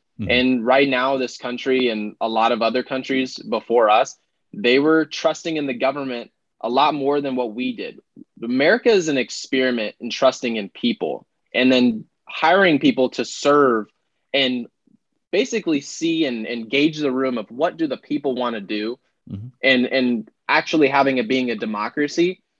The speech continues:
Speaker 2: The rest of the nation, you see with Australia, Australia is saying,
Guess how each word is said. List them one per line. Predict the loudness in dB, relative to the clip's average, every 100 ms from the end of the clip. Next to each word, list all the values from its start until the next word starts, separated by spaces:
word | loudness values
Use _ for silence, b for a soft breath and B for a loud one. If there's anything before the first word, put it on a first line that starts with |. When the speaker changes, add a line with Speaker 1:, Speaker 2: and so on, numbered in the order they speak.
| _ _ _ _ _ -2
Speaker 2:
The | 2
rest | 4 2 0
of | -2
the |
nation, | -2 -2 -2 -4
you | -6
see | -4 -2
with | 0
Australia, | 0 -2 -6 -6 -8 -12 _ _ -4
Australia | -2 4 6 8 6
is | 4
saying, | 0 0 -4